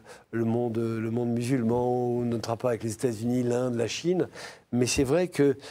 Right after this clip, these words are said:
sur les actions, euh, qu'il faut réaliser immédiatement,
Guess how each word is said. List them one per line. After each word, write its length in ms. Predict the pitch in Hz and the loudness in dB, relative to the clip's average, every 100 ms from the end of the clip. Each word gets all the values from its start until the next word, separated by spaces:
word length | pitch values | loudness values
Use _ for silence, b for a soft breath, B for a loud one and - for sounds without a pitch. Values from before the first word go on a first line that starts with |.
| B | B
sur 180 | - - | -4 2
les 180 | 127 123 | 2 2
actions, 500 | 131 - - 151 147 | 0 0 2 4 4
euh, 680 | 123 117 120 117 113 113 120 131 123 131 _ _ _ _ 160 160 151 - | 2 0 0 0 0 -2 -6 -12 -16 -20 _ _ _ _ -20 -20 -20 -6
qu'il 160 | 135 | -4
faut 180 | 113 139 | -2 2
réaliser 340 | 131 135 131 151 | 2 4 4 4
immédiatement, 800 | 139 139 143 - 143 151 170 | 4 4 2 2 2 2 0